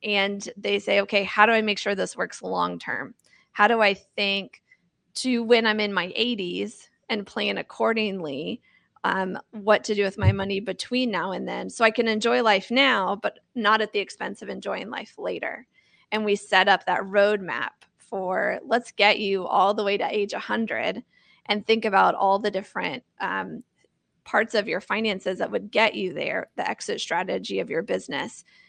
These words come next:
even if it's gonna be thirty or forty years in the future. Let's talk about it. Let's explore options, 'cause it's gonna impact what you do day to day. And that's where a lot of the time for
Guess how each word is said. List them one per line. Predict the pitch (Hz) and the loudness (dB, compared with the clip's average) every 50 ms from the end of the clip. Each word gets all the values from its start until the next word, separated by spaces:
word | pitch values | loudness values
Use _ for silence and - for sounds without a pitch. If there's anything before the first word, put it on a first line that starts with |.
| _ _ - | _ _ -6
even | - 208 202 214 | -4 -2 0 0
if | 196 190 - | 0 0 0
it's | 196 190 - - | -2 -4 -4 -4
gonna | - 220 214 214 | -2 0 0 0
be | 202 202 190 190 | 0 0 0 0
thirty | - - - 190 190 - | 0 0 0 0 0 -2
or | - - | -4 -4
forty | - - - - 185 156 | -4 -4 -4 -4 -4 -4
years | 156 156 160 - | -4 -4 -6 -6
in | 180 190 | -8 -8
the | - - | -10 -10
future. | - 170 - - - 185 | -10 -8 -6 -4 -4 -2
Let's | 190 226 226 - | -2 -2 -4 -4
talk | - - 220 208 202 - | -2 0 0 0 0 -2
about | 196 - - - - | -8 -8 -8 -8 -8
it. | - - - | -8 -10 -8
Let's | - - - - | -10 -10 -8 -8
explore | 214 - - - - 208 202 196 - - | -10 -10 -10 -6 -2 0 0 0 2 2
options, | 226 233 - - - 208 185 185 196 214 _ _ _ _ _ | 0 0 -2 -6 -8 -8 -6 -6 -8 -10 _ _ _ _ _
'cause | - 254 | 0 0
it's | 226 - | 0 2
gonna | - 240 233 | 2 2 2
impact | - 180 180 - - 175 180 - | 2 2 0 0 -2 -4 -4 -4
what | - - - | -4 -6 -4
you | 185 180 | -4 -6
do | 202 202 190 185 180 | -2 0 0 0 0
day | 185 170 170 175 | 0 -2 -2 -2
to | - 143 | -4 -6
day. | - - - 117 - - 226 _ _ - _ - | -4 -2 0 0 -2 -2 -6 _ _ -16 _ -2
And | 277 247 | 0 0
that's | 233 - | 2 4
where | 247 240 233 226 214 - _ _ _ _ _ _ - | 4 4 4 4 2 -4 _ _ _ _ _ _ -2
a | - | 2
lot | 240 220 220 226 233 | 4 8 8 8 8
of | 254 247 | 6 4
the | 240 220 | 2 0
time | - 220 208 208 208 196 | 0 0 0 0 0 -4
for | 175 - - - - 190 - 240 | -4 -2 0 0 0 0 -2 -6